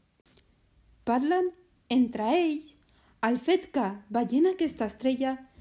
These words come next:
ja ho havien vist tot, comenta en Jan. Sigurd no està d'acord i l'expressa el que li ha fet sentir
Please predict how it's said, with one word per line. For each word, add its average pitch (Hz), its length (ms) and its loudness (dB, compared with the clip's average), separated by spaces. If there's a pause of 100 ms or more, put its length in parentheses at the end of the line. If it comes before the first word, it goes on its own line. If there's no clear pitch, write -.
(200)
ja 277 220 2
ho 302 100 0
havien 269 400 2
vist 302 320 -2
tot, 214 320 -4 (640)
comenta 240 500 2
en 208 80 -4
Jan. 190 260 -4 (840)
Sigurd 302 480 0 (300)
no 285 180 4
està 294 240 -2
d'acord 214 480 -6 (640)
i 254 80 4
l'expressa 285 760 -2 (280)
el 220 160 0
que 220 160 -2
li 285 80 2
ha 359 80 0
fet 311 300 -6
sentir 208 400 -4